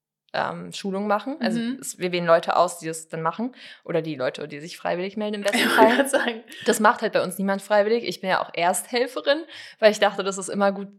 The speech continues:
Speaker 1: das ist so nice to have, das ist immer
Speaker 2: Mhm.
Speaker 1: wichtig zu wissen. Ähm, und ich glaub, ich werd jetzt Brandschutzbeauftragte. Weil ich dachte, ich kann nicht
Speaker 2: You
Speaker 1: noch mal,
Speaker 2: lived
Speaker 1: es,
Speaker 2: it.
Speaker 1: es war so eine Scheißsituation. Ich hatte danach wirklich, ich war so, "Oh mein Gott, das hätte so schief gehen können."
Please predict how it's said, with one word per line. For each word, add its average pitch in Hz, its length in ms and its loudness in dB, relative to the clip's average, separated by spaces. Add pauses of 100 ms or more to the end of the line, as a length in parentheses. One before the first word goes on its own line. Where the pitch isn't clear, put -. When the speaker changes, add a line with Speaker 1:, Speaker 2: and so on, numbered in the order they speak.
(100)
Speaker 1:
das 185 140 -8
ist - 260 -10
so 190 100 -2
nice 185 360 0
to 190 100 -6
have, 190 220 0
das 185 180 -6
ist 240 140 -2
immer 247 200 2
Speaker 2:
Mhm. 180 40 -2
Speaker 1:
wichtig 180 300 -8
zu 165 140 -12
wissen. 254 360 -6 (540)
Ähm, 190 240 0
und 190 80 -2
ich 180 120 -4
glaub, - 140 4
ich - 120 -10 (100)
werd 190 160 2
jetzt 208 220 -6
Brandschutzbeauftragte. 202 1120 -4 (680)
Weil 226 120 6
ich 233 100 -2
dachte, 226 340 2
ich - 240 -10
kann 247 280 2
nicht 254 180 -4
Speaker 2:
You 254 80 4
Speaker 1:
noch 247 40 2
mal, 247 140 10
Speaker 2:
lived 254 180 4
Speaker 1:
es, 202 200 0
Speaker 2:
it. 202 100 -10
Speaker 1:
es 220 180 -4
war 226 160 8
so 214 280 0
eine 294 420 4 (100)
Scheißsituation. 202 1300 -2 (160)
Ich 220 160 -2
hatte 226 200 4
danach 214 380 6
wirklich, 226 320 -6
ich 208 100 -10
war 202 100 2
so, 196 320 -12
"Oh 180 80 -14
mein 226 240 -8
Gott, 208 140 -14
das - 140 -20
hätte 185 220 -14
so 202 260 -10
schief - 380 -12
gehen 175 220 -8
können." 175 340 -6